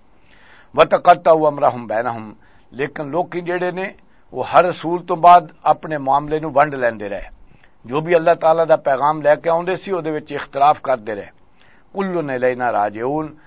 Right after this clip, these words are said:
لیکن انہاں دے سارے دے سارے ساڈے طرف پلٹن والے نے، پھر ساڈے کول آن گے اور اسی پوچھ لیں گے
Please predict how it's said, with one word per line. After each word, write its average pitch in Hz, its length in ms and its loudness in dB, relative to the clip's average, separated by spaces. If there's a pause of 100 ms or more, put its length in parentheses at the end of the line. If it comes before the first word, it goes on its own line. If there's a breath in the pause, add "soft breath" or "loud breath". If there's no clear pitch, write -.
(240 soft breath)
لیکن 165 300 -8
انہاں 160 240 -6
دے 127 140 -10 (120)
سارے 180 300 0
دے 165 80 -12
سارے 165 340 -2
ساڈے 170 340 -4 (100)
طرف 147 220 -8
پلٹن 120 360 -8
والے 98 240 -10
نے، 139 140 -14
پھر 131 140 -14
ساڈے 139 400 -6
کول 156 140 -4
آن 180 240 2
گے 214 80 -6
اور 170 120 -4
اسی 151 160 -14 (100)
پوچھ - 200 -12
لیں 190 200 0
گے 196 100 -4